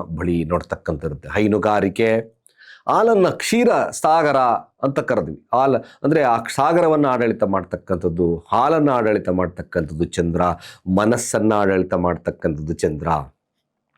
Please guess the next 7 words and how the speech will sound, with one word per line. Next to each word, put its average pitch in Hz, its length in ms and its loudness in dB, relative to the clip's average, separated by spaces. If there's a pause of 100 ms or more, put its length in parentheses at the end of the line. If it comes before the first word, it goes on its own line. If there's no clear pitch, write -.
(580)
ನಾಲ್ಕರ 95 600 0
ಸ್ಥಾನ 92 420 -2 (600)
ಒಂದು 85 220 0
ಸಂಸ್ಥೆ 92 920 0 (520)
ಅಂತ 87 140 -2
ಕರೆದ್ವಿ. 76 400 -6
ನಾಲ್ಕು 110 640 0